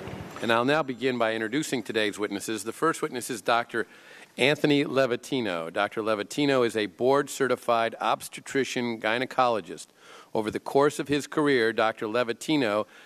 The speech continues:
has practiced obstetrics and gynecology in both private and university settings, including as an associate professor of O B G Y N at the Albany Medical College.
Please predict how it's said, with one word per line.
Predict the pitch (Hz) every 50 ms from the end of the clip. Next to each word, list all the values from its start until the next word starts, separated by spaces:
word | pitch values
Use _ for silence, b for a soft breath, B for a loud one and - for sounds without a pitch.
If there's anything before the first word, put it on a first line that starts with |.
| B B
has | - 123 123 113 -
practiced | - - - 120 127 135 - - - 151 127 - - -
obstetrics | 120 107 - - - 135 131 131 - - 156 151 - -
and | 120 117 107
gynecology | 117 117 123 123 113 - 120 117 113 113 113 107 101 110 123 -
in | 113 113 104
both | 110 113 110 - -
private | - - 123 120 131 131 131 165 - B B B B B B B
and | 117 117 120
university | 123 135 135 127 131 131 123 - - 135 123
settings, | - - 143 127 113 104 98 101 107 92 117
including | 113 104 - - 131 120 120 117 117
as | 113 113 113 107 -
an | 107
associate | 98 - - - 139 139 135 - 135 127 120 B B B B -
professor | - 113 - 127 127 120 - - 123 117
of | 104 98 -
O | 127 131 127
B | 120 135 131 120
G | 104 107 117 123
Y | 117 120 117 117 120 120
N | 117 110 101 98 107 107 B B B B B B B
at | - 113 -
the | 120 113
Albany | - 113 117 127 117 127 117 120 110
Medical | 113 120 117 113 - 123 107
College. | - - 131 120 110 95 82 - - - - -